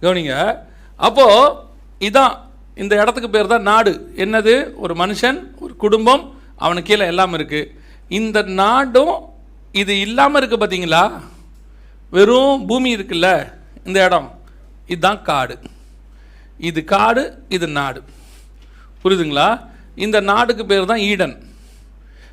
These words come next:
இந்த நாட்டுல இருக்கக்கூடியதான ஒரு தோட்டம், அதுக்கு தலைவர் தான் யாரு? ஆதாம்.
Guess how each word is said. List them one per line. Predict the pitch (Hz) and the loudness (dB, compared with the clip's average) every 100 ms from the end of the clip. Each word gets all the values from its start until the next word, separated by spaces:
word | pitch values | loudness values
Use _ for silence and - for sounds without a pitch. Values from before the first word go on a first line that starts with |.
| - - | -20 -10
இந்த | 196 202 | -6 -2
நாட்டுல | 196 226 226 247 | 0 0 2 0
இருக்கக்கூடியதான | 226 233 226 226 220 214 202 196 220 294 - - - - - | 0 -2 -2 -2 0 2 2 0 0 -2 -6 -16 -20 -20 -12
ஒரு | - 202 240 | 0 0 2
தோட்டம், | 196 170 170 147 - - - - - - - | 0 0 0 -4 -6 -20 -20 -20 -20 -20 -4
அதுக்கு | 190 226 226 | -2 0 0
தலைவர் | 196 220 208 | 2 2 0
தான் | 220 | 0
யாரு? | 208 202 214 254 339 - - - - - - - - - - | 2 4 4 2 -2 -14 -20 -20 -20 -20 -20 -20 -20 -10 0
ஆதாம். | 190 180 147 | 2 2 0